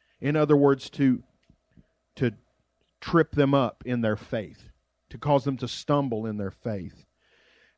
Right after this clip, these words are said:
And it can especially mean to trip somebody up so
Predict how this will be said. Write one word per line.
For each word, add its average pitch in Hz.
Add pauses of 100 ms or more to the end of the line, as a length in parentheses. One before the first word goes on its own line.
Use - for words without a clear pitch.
And 143
it 147
can 156
especially 160
mean 123 (1300)
to 131
trip 170
somebody 131
up 127 (1040)
so 131